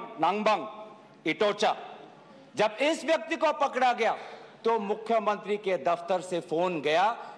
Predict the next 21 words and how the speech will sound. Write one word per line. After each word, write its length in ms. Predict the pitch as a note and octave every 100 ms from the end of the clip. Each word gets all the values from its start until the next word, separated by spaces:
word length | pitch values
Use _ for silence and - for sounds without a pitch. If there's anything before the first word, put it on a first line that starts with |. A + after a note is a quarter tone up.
| -
कि 100 | D#3
इसको 460 | D#3 D#3+ D#3 - C#3+
रिहा 400 | B2 A#2+ D3 E3+
करो। 360 | E3+ A#2+ G#2+ - - - - - - - -
और 160 | C#3
ये 260 | D3 E3+ F3+
Itocha 560 | D3+ D3+ F#3+ G3 G3+
कौन 320 | F#3+ F3 G3 G3
है? 380 | A#3 C#4+ - - - -
वहीं 420 | G2+ C#3 F3+ B3 A#3+
के 240 | A3+ G3+
राज्य 460 | F3+ F#3+ F3+ G3+ F#3+
सरकार 600 | F#3+ F3+ E3+ F#3+ G3+ G3
के 280 | G3+ F#3+ D3+ - - -
पीएचई 840 | A3+ C4 C4+ C4 C#4 C4 G3 - -
Minister 520 | F3 C4 C#4 - A#3+
सुशील 500 | - A#3 A3 D4+ C#4+
द्रो 160 | B3 A3
के 160 | G#3
भाई 320 | D#3+ F3+ A3+
हैं। 260 | F#3 B2+ -